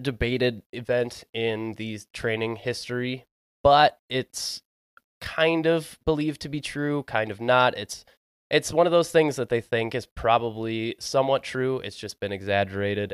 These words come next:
as with most of the Spartan history, just because Spartans got propag-, propagandized.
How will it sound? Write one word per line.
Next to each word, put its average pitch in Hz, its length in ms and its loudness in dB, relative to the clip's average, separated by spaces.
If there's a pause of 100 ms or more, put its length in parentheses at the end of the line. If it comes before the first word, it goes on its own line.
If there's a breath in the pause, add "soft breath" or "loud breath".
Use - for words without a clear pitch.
as 98 260 -6
with 87 240 -8 (420)
most 104 380 -6
of 101 100 -8
the 104 120 -10
Spartan 104 520 -2
history, 117 520 -8
just 107 180 -14
because - 560 -10 (440)
Spartans 156 340 6
got 135 260 6 (380)
propag-, 113 380 -2 (720)
propagandized. 113 1040 -4